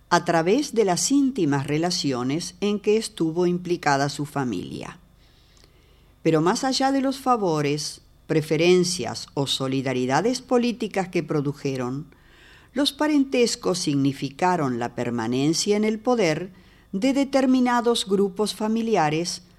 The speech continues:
a través de cabezas de linajes alternativas. Ana Inés Ferreira, Élite dirigente y vida cotidiana en Córdoba,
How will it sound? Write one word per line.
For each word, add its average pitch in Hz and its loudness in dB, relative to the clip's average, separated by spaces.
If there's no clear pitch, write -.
a 180 2
través 196 2
de 165 0
cabezas 202 0
de 185 0
linajes 170 0
alternativas. 170 -4
Ana 151 2
Inés 135 -2
Ferreira, 165 -2
Élite 180 4
dirigente 139 -2
y 147 2
vida 143 2
cotidiana 170 2
en 165 2
Córdoba, 117 -4